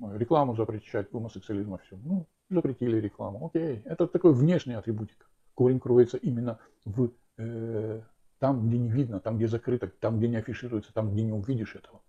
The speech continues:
Именно в младенчестве до двух лет ребенка нужно вообще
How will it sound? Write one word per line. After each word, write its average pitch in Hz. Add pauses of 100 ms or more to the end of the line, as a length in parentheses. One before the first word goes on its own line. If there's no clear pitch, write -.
(400)
Именно 117
в - (400)
младенчестве 117 (420)
до 123
двух 117
лет 117 (220)
ребенка 123
нужно 113
вообще 113